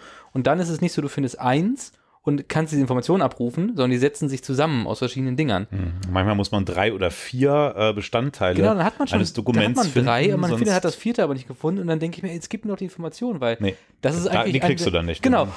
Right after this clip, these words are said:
Speaker 1: und das ist eigentlich eine der wenigen Informationen in dem Spiel, die mich wirklich interessiert haben,
Speaker 2: Mhm.
Speaker 1: weil, ähm, das finde ich eigentlich mal ganz schön in solchen Spielen, wenn man dann wirklich aus der realen Welt interessante Hintergrundinfos, ähm, findet, die man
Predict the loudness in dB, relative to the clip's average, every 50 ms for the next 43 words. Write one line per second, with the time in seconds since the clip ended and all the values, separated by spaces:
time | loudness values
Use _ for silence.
0 | -2 0 2 2 4 4 2 2 2 0 2 2 2 2 2 2 0 2 2 2
1 | 4 4 4 2 2 -2 -4 -4 -2 -2 0 0 -2 -2 0 2 2 4 4 2
2 | 2 0 0 0 -2 -2 -2 -2 0 -2 -2 -2 -4 -6 -6 -8 -8 -6 -6 -8
3 | -6 -2 -2 -2 -2 0 0 0 0 0 0 -4 -6 -8 -10 -16 -20 _ _ _
4 | _ -4 -4 -2 0 2 2 4 4 6 6 4 4 4 2 0 -2 -2 0 0
5 | 2 2 0 -2 -2 0 0 0 2 0 0 -2 -4 -2 -2 -2 -2 -2 0 2
6 | 2 2 2 2 0 0 -2 -2 -4 -8 -10 -4 -2 -2 -2 0 0 0 0 0
7 | 0 0 -2 -4 -4 -6 -6 -4 -2 0 0 -2 0 0 2 4 4 4 2 2
8 | 2 2 4 4 4 4 2 -2 -6 -8 -8 -2 -2 0 0 2 2 2 2 2
9 | 2 2 2 0 -2 -4 -2 0 0 0 0 -2 -4 -2 0 0 2 0 0 -2
10 | -4 -6 -6 -2 0 2 2 4 2 0 0 0 0 2 2 0 0